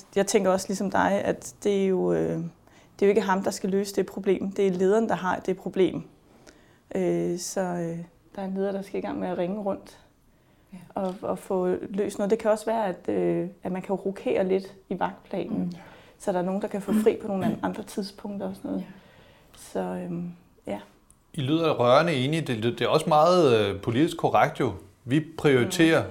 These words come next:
Speaker 1: Mm.
Speaker 3: kurserne. Det er vigtigt. Det er langsigtet tænkning. Vi tænker overhovedet ikke på dagen i morgen, og, øh, og hvordan det bliver, øh, når der står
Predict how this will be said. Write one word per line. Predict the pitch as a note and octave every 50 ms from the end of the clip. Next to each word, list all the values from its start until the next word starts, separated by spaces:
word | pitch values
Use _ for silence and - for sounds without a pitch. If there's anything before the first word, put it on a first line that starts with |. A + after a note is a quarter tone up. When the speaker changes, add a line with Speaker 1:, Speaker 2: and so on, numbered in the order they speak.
| -
Speaker 1:
Mm. | - A#3+
Speaker 3:
kurserne. | - C#3+ D3+ D#3 D#3 E3+ C#3+ B2 G#2 -
Det | C3+ C3+
er |
vigtigt. | B2+ G#2+ B2 C#3+ D#3+ D#3 - D3 - -
Det | - B2+
er | B2
langsigtet | A#2+ A#2+ B2 D3 D#3 D#3 - D#3+ C#3 C#3 - B2+ A#2+ -
tænkning. | - B2+ B2 C#3 - D#3 C3+
Vi | B2 C3
tænker | - - B2+ C3
overhovedet | A2+ F#2+ G#2 A#2 C3+ E3 D#3+ A#2+
ikke | A#2+ A#2 -
på | C#3+ B2+
dagen | - C3 A2+ A2+ C3 B2+
i | B2+
morgen, | A2+ G2+ G#2 A2 A#2 C3+ C3+ - - - - - - - -
og, | - A#2 A2+ A2 G#2+ G#2
øh, | G#2 G#2 G#2
og | A2+ A2
hvordan | G#2 A2+ A2+ A2+ A#2 A#2+
det | C3+ A#2+
bliver, | B2 B2+ B2 - A#2 - - _ _ _ -
øh, | A2+ A2+ A2 G#2 G2+ G2+ G2+ G#2 G#2+
når | G#2+
der | G#2+ A2
står | - - B2+ A#2+ A#2+ A2+ -